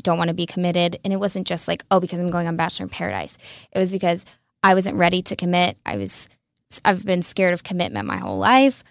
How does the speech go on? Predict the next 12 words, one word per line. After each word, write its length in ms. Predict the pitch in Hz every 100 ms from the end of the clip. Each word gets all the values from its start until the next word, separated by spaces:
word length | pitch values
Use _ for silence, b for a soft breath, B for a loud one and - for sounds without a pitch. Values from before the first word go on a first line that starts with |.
| _ _ -
Um, 560 | 196 185 175 196 - - _ _ _ _ _ -
and 440 | 220 196 190 185 - _ _ _ -
it 100 | 220
was 260 | 202 196 -
just 240 | 202 -
like, 280 | 196 185 185 -
"Look, 280 | 202 185 -
I'm 180 | 196 196
doing 280 | 214 214 202
me 140 | 190
right 200 | 190 180
now. 400 | 190 185 185 180